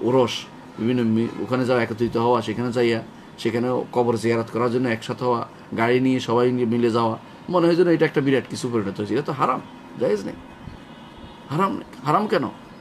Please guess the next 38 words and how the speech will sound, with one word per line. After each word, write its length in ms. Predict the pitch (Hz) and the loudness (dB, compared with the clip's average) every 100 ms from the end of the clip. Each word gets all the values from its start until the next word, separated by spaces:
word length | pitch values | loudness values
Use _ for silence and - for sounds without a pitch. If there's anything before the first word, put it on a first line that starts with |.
| - - | -20 -8
আপনি 140 | 127 143 | -4 0
সেখানে 220 | 160 190 | 0 2
কেন 240 | 175 190 | 2 2
যাচ্ছেন? 320 | 175 - 123 | 2 0 -2
যদি 160 | 120 156 | 0 0
কবর 240 | 151 156 147 | 2 2 4
জিয়ারতের 300 | 156 156 151 | 2 2 2
উদ্দেশ্য 300 | 165 185 196 | 2 2 2
আপনার 260 | 175 175 | 2 0
বাবা 260 | 147 147 165 | 2 2 4
মার 140 | 202 | 2
কবর 220 | 208 202 | 0 2
আছে, 140 | 185 180 | 2 2
ওখানে 180 | 180 202 | 2 0
যান 100 | 175 | 0
না 80 | 127 | -2
কেন? 120 | 104 - - - - - - | -4 -10 -18 -20 -16 -14 -2
আখিরাতকে 420 | 131 143 175 202 | 0 2 0 0
স্মরণ 260 | 185 185 185 | 0 0 2
করবে, 280 | 139 110 - - - - - - 135 | 2 0 -2 -12 -18 -18 -18 -8 0
দুনিয়া 240 | 156 175 | 4 6
বিমুখ 260 | 175 208 214 | 6 4 4
করবে 280 | 165 120 - - | 2 0 -2 -8
আপনাকে। 400 | - 139 117 - - - - - | -6 -2 -2 -4 -10 -16 -20 -6
আর 200 | - 151 196 | 0 2 4
কবরবাসীর 380 | 170 170 170 190 | 4 4 4 4
জন্য 120 | 202 | 4
দোয়া 200 | 160 180 | 6 4
করা 160 | 190 175 | 4 2
দরকার। 280 | 147 123 | 2 2
আপনি 320 | 143 180 202 - - - - - | 0 0 -2 -4 -10 -20 -18 -6
শাহজালাল, 480 | 175 180 175 208 202 | 0 2 4 4 4
শাহপরানের 500 | 185 180 190 196 170 | 2 4 4 2 4
দোয়ার 440 | 180 170 143 143 | 4 4 0 0
জন্য 180 | 175 175 | 2 2
আপনি 160 | 165 | 2
কেন 240 | 180 165 180 | 2 4 4
যাচ্ছেন? 300 | 131 - | 2 -2